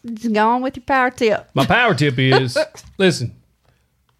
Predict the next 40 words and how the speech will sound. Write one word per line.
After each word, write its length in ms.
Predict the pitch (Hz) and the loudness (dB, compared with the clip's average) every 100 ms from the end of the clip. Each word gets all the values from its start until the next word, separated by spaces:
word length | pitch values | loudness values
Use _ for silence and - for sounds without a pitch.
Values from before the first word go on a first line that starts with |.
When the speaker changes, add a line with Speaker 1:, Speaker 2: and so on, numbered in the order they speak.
| _ _ _ _ _ _ | _ _ _ _ _ _
Speaker 2:
I 160 | - 233 | -2 0
was 120 | 220 | 2
gonna 160 | 202 139 | 2 2
say 200 | 160 139 | 2 2
hard 280 | 139 151 156 | 4 4 4
work 180 | 170 165 | 2 2
pays 260 | 160 170 | 2 4
off, 220 | 147 139 - | 2 0 -2
hard 380 | 139 151 170 | 0 0 0
work 260 | 165 143 175 | 0 0 0
pays 260 | 143 160 165 | 0 0 2
off, 420 | 131 139 - _ | 2 0 -4 _
Speaker 1:
<sighs> 40 | |
Speaker 2:
and 340 | 240 233 214 123 | -12 -4 -2 -2
persistence 680 | 127 - 165 123 165 151 - | -2 0 -2 0 -4 -6 -12
pays, 640 | - 160 147 147 143 - | -6 -4 -2 -4 -4 -6
and 100 | 131 | -4
all 180 | 143 151 | 0 0
that 100 | 151 | 0
stuff, 300 | 147 117 - | -2 -4 -4
because 440 | 127 147 135 123 - - - - - _ _ _ - _ _ | -4 -2 -2 -6 -12 -20 -20 -20 -20 _ _ _ -20 _ _
consistently 580 | 147 123 185 180 196 185 | -8 -4 -4 -2 -2 0
posting 440 | 180 190 - 156 | 0 0 0 0
<laughs> 0 | |
on 160 | 160 165 | 2 2
YouTube 580 | 165 143 - 156 151 127 | 2 2 2 2 0 -4
for 460 | - - - 147 | -12 -14 -8 -6
f-, 400 | 127 - - - _ _ _ _ _ _ | -6 -8 -20 -20 _ _ _ _ _ _
four 220 | 185 190 190 | 2 4 4
years 300 | 185 175 170 | 4 4 2
before 320 | 135 156 156 | -4 -2 -2
it 80 | 147 | -2
took 140 | 147 | 0
off, 260 | 143 143 127 | 2 2 0
three 160 | 151 | -2
and 100 | 143 | 0
a 20 | 143 | 0
half 380 | 143 127 - | 0 -2 -6
or 80 | 143 | -10
so, 400 | 127 147 139 127 | -2 0 0 -2